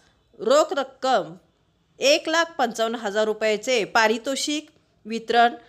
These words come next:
मान्यवरांच्या हस्ते करण्यात आले. या दहीहंडी कार्यक्रमास उपस्थित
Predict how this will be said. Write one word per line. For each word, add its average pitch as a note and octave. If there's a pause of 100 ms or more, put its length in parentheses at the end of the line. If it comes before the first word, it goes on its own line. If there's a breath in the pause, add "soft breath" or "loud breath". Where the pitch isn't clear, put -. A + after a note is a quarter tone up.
(220 soft breath)
मान्यवरांच्या F4
हस्ते C4+
करण्यात F#3+
आले. D#3 (3000 soft breath)
या C#4
दहीहंडी D#4+
कार्यक्रमास A3
उपस्थित D4